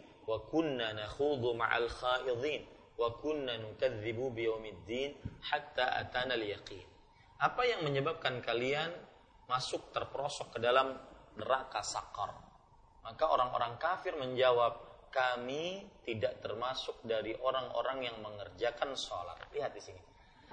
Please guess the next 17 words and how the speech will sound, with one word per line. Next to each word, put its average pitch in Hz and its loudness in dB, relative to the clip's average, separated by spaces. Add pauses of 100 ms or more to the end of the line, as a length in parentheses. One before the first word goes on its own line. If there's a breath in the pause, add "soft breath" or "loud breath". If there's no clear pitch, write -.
(160)
Mereka 113 0
disiksa 135 0
akibat 123 0
tidak 117 -2
mengerjakan 120 -2
syariat 110 -6
Islam. - -12 (720 soft breath)
Akan 110 -4
tetapi, 160 6
kalaupun 127 4
mereka 117 2
mengerjakannya, 113 -4
tidak 101 -4
sah - -6
karena 101 -10
mereka 117 -2
kafir. 95 -6